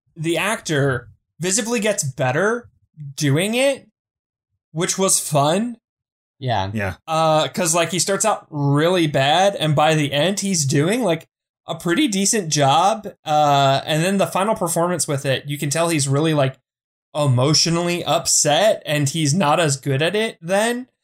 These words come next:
Speaker 1: And, like, that was a really good touch. Like, good job,
Speaker 3: Yeah.
Speaker 1: show. But what a weird fucking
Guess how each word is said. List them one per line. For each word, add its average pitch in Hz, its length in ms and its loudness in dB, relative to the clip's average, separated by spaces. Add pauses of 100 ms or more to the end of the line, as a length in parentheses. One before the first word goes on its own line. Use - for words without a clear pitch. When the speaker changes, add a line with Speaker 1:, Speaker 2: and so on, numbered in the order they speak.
(440)
Speaker 1:
And, 170 240 -2
like, 170 260 -2 (320)
that 359 120 -2
was 160 120 0
a 139 100 2
really 185 300 2
good 226 280 -8
touch. - 580 -8 (100)
Like, 151 380 -2 (180)
good 349 140 -6
job, 233 340 2
Speaker 3:
Yeah. 110 80 0
Speaker 1:
show. 147 380 2 (460)
But 165 500 2 (400)
what 196 200 -2
a 175 80 4
weird 165 600 4
fucking 151 1000 -2